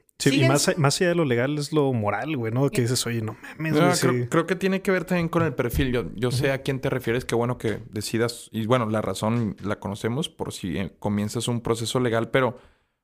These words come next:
Speaker 3: como que la persona que, que hizo esto suele extraer lo mejor como de ciertas escuelas y no dudo que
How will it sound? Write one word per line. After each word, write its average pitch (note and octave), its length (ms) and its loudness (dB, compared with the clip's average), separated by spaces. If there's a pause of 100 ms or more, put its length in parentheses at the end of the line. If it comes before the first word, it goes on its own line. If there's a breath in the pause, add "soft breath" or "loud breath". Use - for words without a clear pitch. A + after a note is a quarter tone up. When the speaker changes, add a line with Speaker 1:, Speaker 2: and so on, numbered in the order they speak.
(140)
Speaker 3:
como A#2 240 -2
que - 80 0
la A#2 180 2
persona B2 520 0
que, A2 540 -2 (400)
que A#2 100 2
hizo A#2 280 2
esto A#2+ 340 0
suele A#2+ 400 2
extraer A2+ 680 2
lo A#2+ 140 4
mejor A2 600 2
como G#2+ 280 0
de G#2+ 80 0
ciertas A2 460 0
escuelas A2+ 680 0
y A2 100 0
no A2+ 200 2
dudo A#2 360 2
que - 380 -4